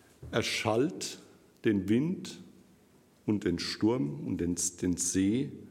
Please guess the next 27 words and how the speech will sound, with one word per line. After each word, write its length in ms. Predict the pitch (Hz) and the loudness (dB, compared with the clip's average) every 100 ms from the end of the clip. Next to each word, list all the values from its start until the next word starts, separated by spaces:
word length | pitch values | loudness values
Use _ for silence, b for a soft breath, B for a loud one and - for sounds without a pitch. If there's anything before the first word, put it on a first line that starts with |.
| B B B B B B B B B - | B B B B B B B B B 0
und 200 | 107 101 | 2 2
es 200 | 101 - | -2 0
kommt 480 | - 95 104 - - | 0 2 0 -4 -4
eben 280 | 175 92 90 | 0 0 0
zu 160 | - - | -4 -6
dieser 500 | - 98 92 87 85 - - | -2 0 2 -2 -2 -12 -10
Stille, 580 | - - - 90 87 85 - - - - | -4 -4 0 -2 -2 -8 -12 -20 -20 -8
sagt: 400 | - 92 - - | -2 -2 -2 -8
„Schweig“, 640 | - 90 87 92 90 - - B B B B B | -6 -2 0 0 -4 -12 -20 B B B B B
Stille 480 | - - - 98 104 | -6 0 4 4 2
kehrt 540 | - - - 90 - | -4 -6 0 0 0
ein. 360 | - 82 82 78 - - - - B B B B B B B | -4 -2 -2 -6 -12 -20 -20 -20 B B B B B B B
Jesus 520 | - 113 151 185 175 | 2 4 4 2 -2
ist 340 | 294 156 - - | 0 0 0 0
es, 220 | 143 - | 0 0
der 140 | 135 | 0
in 120 | 120 101 | 0 0
die 120 | 104 | -2
Stille 440 | - - 98 90 | -2 0 0 0
führt, 480 | - - 85 82 - - - _ _ - | -4 -6 -6 -6 -12 -20 -20 _ _ -2
der 140 | 107 110 | 0 2
in 120 | 104 | 2
die 140 | 95 | 2
Ruhe 440 | 101 98 131 165 135 | 2 2 2 4 2
führt 640 | - - 92 95 - - - B B B | 0 0 2 2 0 -10 -16 B B B
zum 280 | - 101 87 | 0 0 -2
Frieden. 640 | - - 85 87 85 | -6 -4 -2 -2 -6